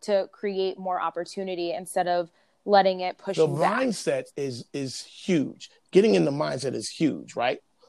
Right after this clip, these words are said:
Speaker 2: Like, you have to make a conscious, I, I always say this, change is inevitable. Evolution is a conscious decision you make.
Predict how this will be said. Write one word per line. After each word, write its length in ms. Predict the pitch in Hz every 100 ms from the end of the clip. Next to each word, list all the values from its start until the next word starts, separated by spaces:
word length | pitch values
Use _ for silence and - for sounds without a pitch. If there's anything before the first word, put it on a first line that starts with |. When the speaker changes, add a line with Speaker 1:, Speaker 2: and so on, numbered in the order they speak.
| -
Speaker 2:
Like, 300 | 170 156 165
you 160 | - 214
have 200 | 196 202
to 80 | 180
make 200 | 170 -
a 80 | -
conscious, 440 | - 190 202 185 -
I, 100 | 165
I 180 | 175 180
always 340 | 208 247 214
say 220 | - 170
this, 400 | 113 - - - - - - - _ _
change 520 | - - 202 220 214
is 120 | 190 165
inevitable. 600 | 156 147 139 131 - - _ _ _ _ -
Evolution 720 | 175 190 180 170 202 - 208
is 200 | - 131
a 60 | 127
conscious 480 | - 170 170 170
decision 500 | 147 131 - 143 123 113
you 100 | 107
make. 340 | 90 - -